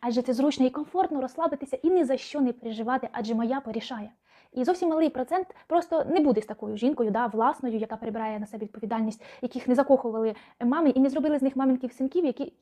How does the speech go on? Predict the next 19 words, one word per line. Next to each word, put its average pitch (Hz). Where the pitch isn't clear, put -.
і 285
знайшли 277
собі 226
матусю 247
у 220
вигляді 254
дружини. 254
Да? 339
Такі 359
чоловіки, 285
вони 285
просто 339
н-, 269
не 277
зможуть 277
бути 208
з -
такою 214
жінкою. 208